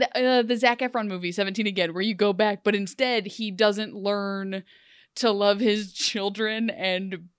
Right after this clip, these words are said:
embrace the life that he led. He went, "No, I'm doing great. This is actually exactly what I'm supposed to be doing," and learned no lesson.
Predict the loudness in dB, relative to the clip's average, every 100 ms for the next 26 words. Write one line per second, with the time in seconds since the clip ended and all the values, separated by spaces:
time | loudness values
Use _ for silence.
0 | -6 -6 -4 -2 0 -2 -4 -4 0 -2
1 | 2 2 2 0 2 2 0 -2 -2 -2
2 | 0 4 6 6 2 2 4 4 0 -2
3 | 2 2 2 -4 -12 _ -4 -2 0 2
4 | 2 2 -6 -6 -6 -8 -18 -8 0 4
5 | 4 4 0 0 -2 -2 -2 -2 -6 -4
6 | 0 2 0 0 0 -2 0 2 4 2
7 | -2 -14 -18